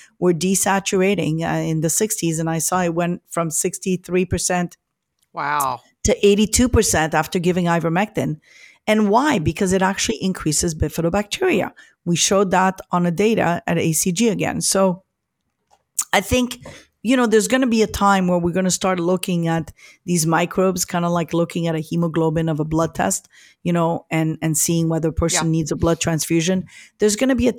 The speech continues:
Speaker 1: time where we're gonna need to look at these microbes and say, "Patient is missing bifidobacteria. Here's a little bit of vitamin D. Here's a little bit of vitamin C.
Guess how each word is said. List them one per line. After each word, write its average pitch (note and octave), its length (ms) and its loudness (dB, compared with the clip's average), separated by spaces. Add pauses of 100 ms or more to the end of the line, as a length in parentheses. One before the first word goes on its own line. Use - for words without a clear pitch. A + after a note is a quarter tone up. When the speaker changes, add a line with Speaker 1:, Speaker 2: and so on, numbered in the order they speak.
Speaker 1:
time G3+ 220 2
where F#3 100 2
we're F3 280 2
gonna F3+ 160 4
need F3 320 2
to E3+ 100 -2
look F3 320 -2 (140)
at E3 240 0
these D#3+ 340 -2
microbes D#3+ 640 0
and D#3 140 -2
say, D#3+ 260 0 (380)
"Patient F3 320 2
is F3 140 2
missing E3+ 340 0
bifidobacteria. F3 880 0 (300)
Here's E3 280 0
a F3 60 2
little E3+ 260 2
bit E3+ 160 0
of F3 80 0
vitamin F#3 360 2
D. F3 200 2
Here's D#3+ 220 0
a D#3+ 80 0
little D#3+ 160 0
bit E3+ 140 0
of E3 60 -2
vitamin F#3 340 2
C. E3+ 360 -2